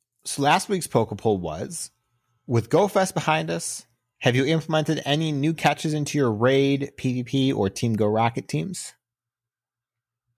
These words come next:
First one's from Venusy Prime.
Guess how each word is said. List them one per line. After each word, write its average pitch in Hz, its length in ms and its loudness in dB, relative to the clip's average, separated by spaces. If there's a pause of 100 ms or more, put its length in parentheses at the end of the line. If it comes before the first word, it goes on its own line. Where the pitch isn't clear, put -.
(1400)
First 147 460 0
one's 143 280 0
from 135 420 -2
Venusy 139 640 0
Prime. 151 400 0